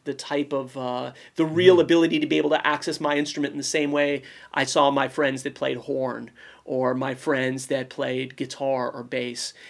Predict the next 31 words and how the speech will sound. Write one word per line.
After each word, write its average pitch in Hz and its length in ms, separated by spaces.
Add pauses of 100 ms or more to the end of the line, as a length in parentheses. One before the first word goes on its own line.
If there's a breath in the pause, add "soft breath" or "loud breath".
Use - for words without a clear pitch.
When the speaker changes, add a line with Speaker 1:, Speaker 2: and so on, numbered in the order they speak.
(180 loud breath)
Speaker 1:
And 156 160
I 151 80
started 240 320
to - 80
Speaker 2:
Yeah. 190 60
Speaker 1:
think 208 180
about 156 340
what 170 360
is 196 280
that 156 280
gap? 139 420
Like, 139 340 (280 loud breath)
you 156 120
know, 151 140
if 151 140
you 226 80
could 254 160
just 202 280
give 170 460 (600 soft breath)
cellists 190 560
the - 100
Charlie 170 360
Parker 165 400
Omni 160 360
book 135 420
and, 139 400
you 160 140
know, 143 120
we'd, 151 320
we, 156 240
then, 160 300